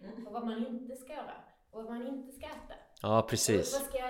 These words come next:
Speaker 2: äta istället när jag inte får äta den här grädden? Ska jag, liksom,
Speaker 3: Mm.
Speaker 2: ta kvargen då istället? Och hur, liksom, hur gott är det egentligen? Och så här. Alltså, jag vet inte. Det är så mycket som cirklar kring att vi,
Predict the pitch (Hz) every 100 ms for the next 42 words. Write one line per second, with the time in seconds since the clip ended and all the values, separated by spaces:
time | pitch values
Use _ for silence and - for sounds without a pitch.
0 | 247 233 220 - 269 233 269 233 240 233
1 | 226 220 220 214 202 190 185 214 262 226
2 | 277 233 247 226 220 220 220 - 208 202
3 | - 107 110 226 202 196 - - 247 -
4 | 185 233 294 175 170 - 170 151 - -
5 | _ _ _ 214 220 214 - 180 180 190
6 | - 180 170 196 - 190 - 190 196 226
7 | 202 - - - - - 226 226 233 233
8 | - - - - _ - - - 277 311
9 | 330 392 403 - 170 165 - 311 320 320
10 | 302 330 - 269 240 277 294 - 226 220
11 | 269 220 208 202 208 208 214